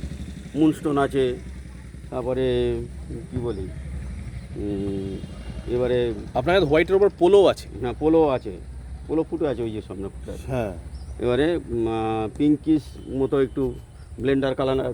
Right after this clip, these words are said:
Speaker 1: কালারের মধ্যে আছে, উম, ইয়ে, উম, পিঙ্কি ডেমোনাকো আছে, উম, তারপরে এই
Speaker 2: আপনি ওই খাতায় মনে হয়
Speaker 1: না, না, না, না,
Speaker 2: আচ্ছা।
Speaker 1: ওটা না। এবারে তরি বান্দার মধ্যে বহু কিছু আছে,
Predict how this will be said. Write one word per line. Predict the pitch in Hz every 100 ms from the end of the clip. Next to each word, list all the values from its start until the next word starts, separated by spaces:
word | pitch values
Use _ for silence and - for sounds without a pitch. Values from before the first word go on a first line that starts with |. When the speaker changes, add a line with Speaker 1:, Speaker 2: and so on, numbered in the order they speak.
| -
Speaker 1:
কালারের | 127 127 123
মধ্যে | 127 120 131 117 - - - - -
আছে, | 120 123 131 120 113 113 127 -
উম, | 90 104 101 98
ইয়ে, | 107 113 110 110 - - - - - - - - - - - - - - -
উম, | 101 101 101 95
পিঙ্কি | 143 139 139
ডেমোনাকো | 135 135 131 131
আছে, | 131 131 123 - - - - - - - - - - - - -
উম, | - 104 98
তারপরে | 117 110 113 120 120 120 113 113 -
এই | 117 120 107 - - - - - - - -
Speaker 2:
আপনি | 147 214
ওই | 160 135
খাতায় | - 135 180
মনে | 190
হয় | 165 127 123 -
Speaker 1:
না, | - 156
না, | 156
না, | 127 117
না, | 104
Speaker 2:
আচ্ছা। | - 98
Speaker 1:
ওটা | 113 113
না। | 92 90 - - - -
এবারে | 135 147 160 156 - - - -
তরি | 165 170
বান্দার | 175 170 175
মধ্যে | 175 165
বহু | 170 165 147 160
কিছু | 156 151 165
আছে, | 151 147